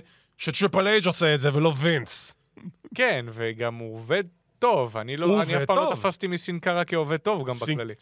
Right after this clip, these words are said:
Speaker 1: סינקרה לדעתי לא היה כזה
Speaker 2: רק
Speaker 1: עובד
Speaker 2: כשהוא
Speaker 1: טוב.
Speaker 2: החליף, שזה היה סינקרה אחר.
Speaker 1: <laughs>
Speaker 2: הוא היה מעולה.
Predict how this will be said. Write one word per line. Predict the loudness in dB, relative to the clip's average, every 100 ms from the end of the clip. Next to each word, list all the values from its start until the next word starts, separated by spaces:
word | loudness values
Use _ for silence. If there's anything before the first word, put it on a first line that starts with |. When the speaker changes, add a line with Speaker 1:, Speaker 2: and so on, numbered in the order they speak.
| -6
Speaker 1:
סינקרה | -4 2 2 2
לדעתי | 2 0 -2 0
לא |
היה | 0
כזה | 0 0
Speaker 2:
רק | 0
Speaker 1:
עובד | 0
Speaker 2:
כשהוא | 0 0
Speaker 1:
טוב. |
Speaker 2:
החליף, | 0 0 0
שזה | -4 -4
היה | -4
סינקרה | -2 -4 0 2 2
אחר. | 0 0 -2 -2 -4
Speaker 1:
<laughs> | -4 -8
Speaker 2:
הוא | 0
היה | 2
מעולה. | 2